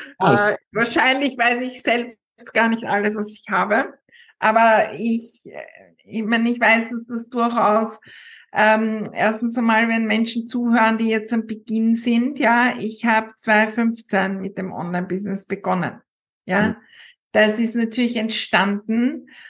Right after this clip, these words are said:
Speaker 2: und, äh, ich habe ein, ein Team mit drei Angestellten und jede Menge sonstigen. Also da möchte ich vorab auch sagen,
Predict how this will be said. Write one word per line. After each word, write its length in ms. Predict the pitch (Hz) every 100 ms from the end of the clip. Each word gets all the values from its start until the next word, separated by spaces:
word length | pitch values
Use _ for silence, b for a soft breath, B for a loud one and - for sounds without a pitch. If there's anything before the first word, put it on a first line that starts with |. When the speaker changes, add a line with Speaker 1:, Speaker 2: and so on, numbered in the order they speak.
| B
Speaker 2:
und, 300 | - 214 220
äh, 240 | 226 214 220
ich 180 | 220 226
habe 240 | 220 220
ein, 220 | 214 214
ein 260 | - 208 214
Team 640 | - 226 226 240 247 226
mit 240 | 220 220 208
drei 220 | 196 202
Angestellten 960 | 170 202 208 208 - 208 208 - 220 214
und 220 | 202 208
jede 320 | 214 208 214
Menge 340 | 208 208 208
sonstigen. 880 | 214 202 202 202 - 214 220 226 226
Also 380 | - 165 196 208
da 360 | 214 180 185 185
möchte 360 | 196 208 208
ich 160 | 208 -
vorab 560 | 202 190 85 180 214
auch 340 | - 127 180 202
sagen, 720 | - 190 170 190 202 202